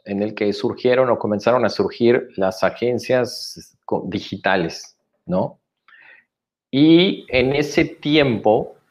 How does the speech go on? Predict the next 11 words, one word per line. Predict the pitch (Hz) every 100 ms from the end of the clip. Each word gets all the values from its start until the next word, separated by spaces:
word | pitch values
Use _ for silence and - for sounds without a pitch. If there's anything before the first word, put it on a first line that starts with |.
| _ _ _ _ - - -
las | 104 107 107 107 101 113
empresas | 107 101 131 135 131
que | - 107
las | 101
contrataban, | - 104 110 110 131 123 120 123 -
algunas | - 98 98 113 113 110
tuvieron | 107 104 110
éxito | 113 - 113 110 123 - -
y | 107 104
otras | 104 98 95 -
no. | 98 95